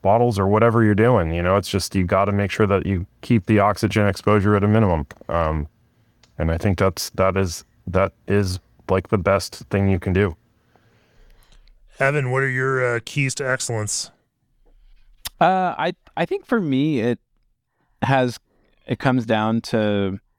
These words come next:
Speaker 3: I think so many brewers, and I'm guilty of this myself at certain parts of my career, you know, I think I end up with just too much ego, uh, over what they're doing, how they're doing it.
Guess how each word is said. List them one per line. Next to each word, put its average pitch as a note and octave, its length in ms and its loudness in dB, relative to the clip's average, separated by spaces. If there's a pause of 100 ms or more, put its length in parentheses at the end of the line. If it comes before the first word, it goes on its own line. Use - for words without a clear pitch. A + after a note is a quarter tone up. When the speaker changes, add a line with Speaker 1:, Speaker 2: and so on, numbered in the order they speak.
(120)
Speaker 3:
I A2 40 -8
think A2+ 140 0
so A2 320 0
many G#2+ 360 0 (340)
brewers, G#2+ 840 -2 (760)
and A2+ 80 2
I'm A2 60 4
guilty A2 400 0
of G#2 60 0
this G#2 180 -2
myself G#2+ 760 -2
at G#2+ 280 0
certain G#2 260 -4
parts G#2 240 -4
of A2 80 2
my G#2 80 2
career, G#2 720 -2 (260)
you G#2+ 100 -2
know, G2+ 240 0 (640)
I A2 60 -2
think E3+ 140 2
I E3+ 40 0
end D3 140 -2
up C3 100 -6
with B2 160 -2
just - 300 -6 (440)
too D3 140 0
much C3 280 0
ego, B2+ 520 0 (360)
uh, G#2+ 520 0 (160)
over G#2+ 600 0 (560)
what B2+ 220 0
they're C#3 120 -2
doing, C#3 600 -2 (400)
how D3 240 0
they're C#3 120 0
doing C3+ 360 -2
it. C3 220 -4